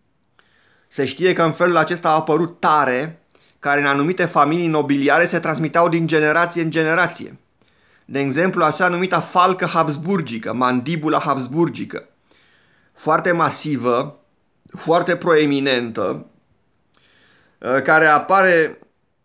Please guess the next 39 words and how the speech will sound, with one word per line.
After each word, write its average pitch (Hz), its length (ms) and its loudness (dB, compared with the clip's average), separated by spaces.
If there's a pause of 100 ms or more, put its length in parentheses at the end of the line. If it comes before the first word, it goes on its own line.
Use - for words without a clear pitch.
(500)
cam 147 180 0
în 147 80 2
secolul 165 380 0
șaisprezece, 139 800 0
vedem 123 320 0
în 139 100 0
portretul 143 480 -2
lui 127 120 -2
Carol 147 300 2
Gvintul 117 520 -2
din 107 120 -6
secolul 123 340 -6
șaisprezece, 110 760 -4 (480)
și - 120 -6
apoi 147 240 0
atinge 180 320 0
apogeul 165 520 2
la 160 120 4
ramura 175 360 2
spaniolă 160 680 0
a 127 80 0
Habsburgilor, 120 800 -4
că 135 100 -4
unii 147 220 0
Habsburgi 135 480 -4
au 135 80 2
dominat 131 320 -4
în 131 80 -8
Spania, 120 760 -4 (640)
și - 100 -12
anume 160 240 -2
la 160 100 0
regele, 170 580 0 (220)
pare 165 200 -4
că 156 100 -4
Carol 180 280 -4
al 156 160 -2
doilea 170 380 0
a 143 400 -2